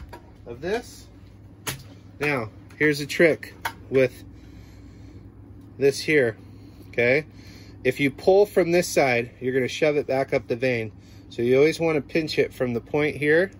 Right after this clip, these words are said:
like this, and pull back away,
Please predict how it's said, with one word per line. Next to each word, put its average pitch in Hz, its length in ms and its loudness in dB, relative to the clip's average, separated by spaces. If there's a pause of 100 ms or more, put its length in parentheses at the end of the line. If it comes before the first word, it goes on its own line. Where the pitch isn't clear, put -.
(1800)
like 117 200 -10
this, 165 520 0 (880)
and 110 180 -6
pull 135 520 2 (760)
back 117 440 -6 (340)
away, 113 520 0